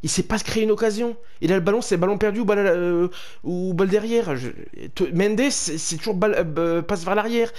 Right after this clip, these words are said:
Kakré, s'il a pas Tolisso à côté de lui, c'est passe vers l'arrière.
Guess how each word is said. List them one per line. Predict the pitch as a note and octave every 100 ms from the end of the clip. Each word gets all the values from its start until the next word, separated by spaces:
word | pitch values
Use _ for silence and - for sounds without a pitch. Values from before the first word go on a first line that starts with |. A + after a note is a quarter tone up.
| - -
Kakré, | G#3+ - A#3
s'il | G3
a | F3
pas | F#3
Tolisso | G3+ G3+ -
à |
côté | F#3 F#3
de | G3+
lui, | D4 -
c'est | D#3+
passe | F#3
vers | E3+
l'arrière. | G3+ A3+ B3 A#3